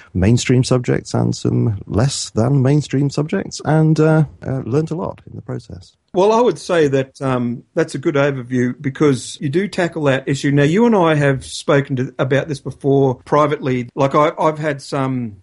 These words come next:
Speaker 2: concerns about some of these topics in the non-Christian field, you know, like, should Christians discuss these sorts of topics? Because my concern is sometimes when Christians do, they get it so wrong, and it only adds fuel to the fire that, you know, sometimes people see Christianity as part of the problem.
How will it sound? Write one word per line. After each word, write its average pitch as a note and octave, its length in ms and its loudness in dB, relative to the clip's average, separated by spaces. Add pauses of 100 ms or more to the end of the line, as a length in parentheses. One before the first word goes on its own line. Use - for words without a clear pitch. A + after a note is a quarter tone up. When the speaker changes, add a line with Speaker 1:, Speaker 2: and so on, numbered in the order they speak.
Speaker 2:
concerns G#3 680 0
about C#3+ 380 -2
some D3+ 240 -2
of C3+ 40 -2
these C3+ 240 0
topics - 840 -6
in D#3 240 4
the C3+ 180 4
non-Christian C3+ 720 0
field, D3+ 360 0
you D3 60 0
know, B2+ 160 2
like, B2+ 240 -2 (180)
should D#3+ 260 -2
Christians C3+ 440 -2
discuss B2+ 460 -4
these A#2+ 420 -6 (280)
sorts C#3 320 0
of A#2+ 120 -6
topics? D3 440 -4
Because C#3 400 -2
my D#3 260 2
concern C#3+ 480 -2
is B2+ 280 -6 (220)
sometimes E3+ 580 -2
when C3+ 140 0
Christians B2+ 520 -4
do, C3+ 280 0
they C#3 220 2
get D3+ 180 2
it - 80 -4
so C3 220 -2
wrong, A#2+ 540 0
and C3+ 360 0
it C#3+ 140 -2
only C#3+ 320 0
adds C3+ 240 -2
fuel D3 240 -2
to B2+ 80 -4
the A#2 80 -6
fire B2+ 380 0
that, A#2 220 -6
you D3 100 -2
know, A#2 140 -2
sometimes B2+ 520 -6
people B2+ 240 -6
see B2 200 -4
Christianity A2+ 760 -4
as A2+ 140 -8
part A2+ 260 -6
of G2+ 60 -8
the - 40 -20
problem. A#2+ 380 -2